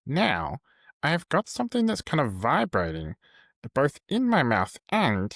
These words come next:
in my nose. I find this voice a fantastic one for goblins. Ah, yes.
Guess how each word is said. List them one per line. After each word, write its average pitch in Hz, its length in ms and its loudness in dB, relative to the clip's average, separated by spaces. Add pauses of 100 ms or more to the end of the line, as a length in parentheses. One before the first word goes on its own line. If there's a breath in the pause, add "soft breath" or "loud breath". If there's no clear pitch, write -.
(160)
in 90 240 -2
my 90 140 0
nose. 101 760 -2 (260)
I 208 140 2
find 220 380 0
this - 240 -2
voice 87 520 -4 (100)
a 127 80 -2
fantastic - 920 -6
one 107 520 0 (240)
for 175 140 0 (140)
goblins. 87 800 -2 (200)
Ah, 151 280 0
yes. 98 720 -6